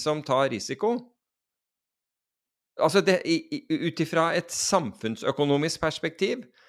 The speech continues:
det er ikke smart. Hvis det ikke blir noe igjen til risikotageren,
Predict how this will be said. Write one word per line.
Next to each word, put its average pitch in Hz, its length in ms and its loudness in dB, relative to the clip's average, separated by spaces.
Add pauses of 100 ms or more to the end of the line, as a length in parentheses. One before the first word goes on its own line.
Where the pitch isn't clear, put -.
(120)
det 160 160 2
er 131 160 0
ikke 143 140 -4
smart. 117 500 0 (640)
Hvis 135 160 -2
det 170 140 2
ikke 160 260 0
blir 147 320 4
noe 147 400 2
igjen 139 360 2 (680)
til 135 320 -2 (100)
risikotageren, 123 800 -2